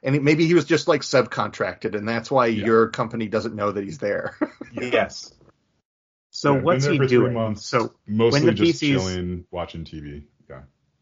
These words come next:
Speaker 4: So, yeah, so when the P-, so when he comes into contact with the P Cs, what's, what's going on? Is he, has he gone crazy? Is he just normal? Uh, what, what's his deal when the P Cs walk in on him?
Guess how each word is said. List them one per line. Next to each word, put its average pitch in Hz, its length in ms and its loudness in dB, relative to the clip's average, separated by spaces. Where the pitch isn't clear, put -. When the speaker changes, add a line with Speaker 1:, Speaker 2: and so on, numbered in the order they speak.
Speaker 4:
So, 127 320 0
yeah, 165 180 6
so 151 180 0
when 143 200 0
the 143 100 -2
P-, 143 240 -4
so 147 220 0
when 143 200 0
he 139 120 -2
comes 143 260 0
into 120 160 -2
contact 123 380 -2
with 117 80 -8
the 117 80 -10
P 117 180 -6
Cs, 104 300 -4
what's, - 480 -6
what's 117 220 -4
going 110 240 -2
on? 95 240 -8
Is 113 140 -4
he, 104 340 0
has 107 200 -6
he 123 100 0
gone 107 300 0
crazy? 113 640 0
Is 117 180 0
he 110 300 -2
just - 280 -10
normal? 123 580 -6
Uh, 92 440 0
what, - 260 -2
what's 135 240 2
his 110 240 0
deal 104 400 0
when 113 220 -2
the 113 100 -2
P 117 180 -2
Cs 104 300 -4
walk 101 260 -2
in 95 140 -4
on 101 120 -10
him? 113 160 -14